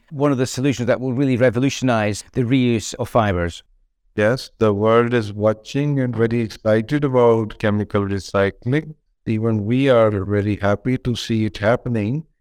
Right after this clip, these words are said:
Speaker 2: One life as mechanical recycling and another as after chemical recycling would probably be ideal to reduce impact. I really look forward to maturing of the chemical recycling businesses that are coming up.
Speaker 1: Here.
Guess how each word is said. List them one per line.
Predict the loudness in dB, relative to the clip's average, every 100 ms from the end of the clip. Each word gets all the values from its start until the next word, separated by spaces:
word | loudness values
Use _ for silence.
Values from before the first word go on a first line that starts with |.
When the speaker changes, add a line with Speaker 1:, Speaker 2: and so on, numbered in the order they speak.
| _ _ -10
Speaker 2:
One | -2 0 2 2
life | 2 2 0 -2
as | -2 -2
mechanical | -4 0 0 0 -2 -2
recycling | -2 -4 -2 -2 -2 -2 -2 0 0
and | 0
another | 0 0 0 0 0
as | -2 -4
after | -6 -6 -6 -6
chemical | -2 -2 -2 -4
recycling | -4 -4 -2 -2 -2 -4 -8
would | -10 -8 0
probably | 0 0 -2
be | 0 0
ideal | 0 0 -2 -2
to | -2 -4
reduce | -2 -2 -2 -6
impact. | -8 0 2 2 -2 -20 _ _ _ _ -16
I | -12 -10 -8
really | -6 -6 -8 -16 -20
look | -20 _
forward | 2 2 2 -2 -2
to | -2 -4
maturing | -6 -6 -2 0 0 -2 -2
of | -4
the | -4
chemical | 0 0 0 -2 -4
recycling | -4 -2 0 0 0 -2 0
businesses | -2 -2 -6 -6 -8 -4
that | -2 -2
are | -4 -6 -4
coming | -4 -4 -4
up. | -4
Speaker 1:
Here. | -4